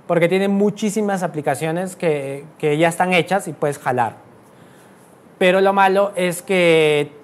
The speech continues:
sí necesitas programadores, por ejemplo. Eso no te lo haces tú solito ni fregando, es muy difícil.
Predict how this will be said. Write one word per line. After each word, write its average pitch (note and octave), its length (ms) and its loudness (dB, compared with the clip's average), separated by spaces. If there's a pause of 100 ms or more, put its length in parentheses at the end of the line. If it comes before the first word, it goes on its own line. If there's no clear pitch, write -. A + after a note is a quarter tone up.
(240)
sí F#3 140 -2
necesitas E3 460 -2
programadores, C3+ 720 0
por A#2+ 120 -14
ejemplo. A2+ 320 -12 (200)
Eso D3 160 -6
no F3 160 0
te E3+ 120 -2
lo D3+ 100 4
haces C#3+ 180 -4
tú D3+ 120 -10
solito C#3+ 340 -6
ni C3 80 -6
fregando, A#2 520 -8
es A#2+ 80 -12
muy C#3+ 200 -6
difícil. A#2 380 -8